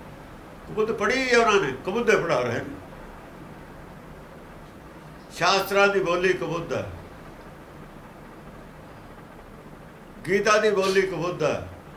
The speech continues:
ਸਿਮਰਤੀਆਂ ਦੀ ਬੋਲੀ ਕੁਬੁੱਧ ਹੈ। ਸਾਡੇ ਜਿੰਨੇ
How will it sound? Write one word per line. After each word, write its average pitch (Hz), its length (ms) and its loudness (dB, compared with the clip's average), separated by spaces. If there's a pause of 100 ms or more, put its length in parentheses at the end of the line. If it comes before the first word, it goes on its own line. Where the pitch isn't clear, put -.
(2500)
ਸਿਮਰਤੀਆਂ 202 540 -2
ਦੀ 202 120 6
ਬੋਲੀ 190 340 6
ਕੁਬੁੱਧ 160 360 0
ਹੈ। - 240 2 (1800)
ਸਾਡੇ 185 380 2
ਜਿੰਨੇ 214 320 2